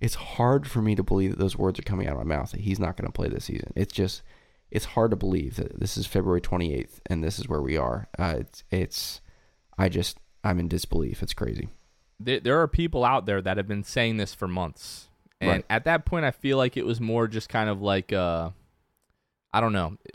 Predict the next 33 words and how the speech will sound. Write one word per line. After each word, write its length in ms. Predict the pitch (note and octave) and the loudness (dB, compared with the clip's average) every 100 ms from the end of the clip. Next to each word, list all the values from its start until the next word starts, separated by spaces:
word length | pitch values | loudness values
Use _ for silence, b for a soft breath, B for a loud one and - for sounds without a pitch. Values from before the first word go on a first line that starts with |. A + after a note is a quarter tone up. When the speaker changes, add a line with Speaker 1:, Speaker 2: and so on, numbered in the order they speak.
| - - - - B B B B _ _ _ _ _ _ _ _ _ | -16 -16 -16 -14 B B B B _ _ _ _ _ _ _ _ _
Speaker 2:
I, 200 | E2 F2 - | -2 0 2
I 120 | B2 | -2
don't 340 | A#2+ B2+ C#3+ | 2 2 0
feel 280 | - C3+ A#2+ | 0 2 2
like 400 | G#2+ G2+ G2 - _ _ _ _ | 4 4 2 -4 _ _ _ _
people 640 | - A#2+ A#2 A2 G#2+ F#2 - _ _ _ _ _ - | -2 -2 2 4 4 2 -4 _ _ _ _ _ -6
can 500 | A2+ G2+ G2+ G#2+ A2+ _ _ - | -2 -2 -4 -8 -20 _ _ 2
go 120 | A2+ | 4
with 160 | A2 | 4
the 200 | - G2 - | 2 0 0
"I 120 | G#2 | -4
told 320 | G#2+ - A2+ A#2+ | -4 -4 -2 -2
you 80 | |
so" 240 | A#2 C3+ A#2+ | -2 2 2
route 340 | A#2+ B2 B2+ - _ _ _ | 4 4 2 -4 _ _ _
in 320 | - E2+ A#2 A#2 | -8 -2 0 0
this 200 | A#2 B2+ | -2 -4
extent. 260 | - A#2+ | -4 0
I 80 | G#2+ | 0
just 160 | G2+ - | -2 0
feel 120 | A#2 | 0
like 80 | A2+ | 2
we 80 | |
didn't 180 | G#2 G#2 | 0 2
have 140 | G2+ G2 | 0 0
enough 220 | F#2+ - | -2 -4
evidence 460 | - F#2 G2 G#2+ - | -4 -2 0 -2 -4
that 100 | F#2 | -2
that 160 | F2+ G#2 | 0 2
Speaker 1:
Yeah. 80 | |
Speaker 2:
was 120 | F2+ - | 0 -4
the 80 | |
case. 500 | - F2 F#2 - - | -6 -4 -4 -6 -14